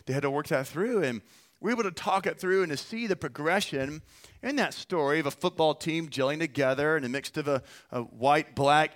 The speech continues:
i-, integration of schools and the challenges of that, you know, but,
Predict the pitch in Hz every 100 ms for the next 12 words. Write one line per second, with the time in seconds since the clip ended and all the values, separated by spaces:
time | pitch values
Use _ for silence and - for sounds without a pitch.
0 | 147 135 151 160 143 151 151 170 165 -
1 | - 151 165 160 147 127 - - 143 156
2 | 160 165 147 139 151 - 143 139 160 139
3 | 131 -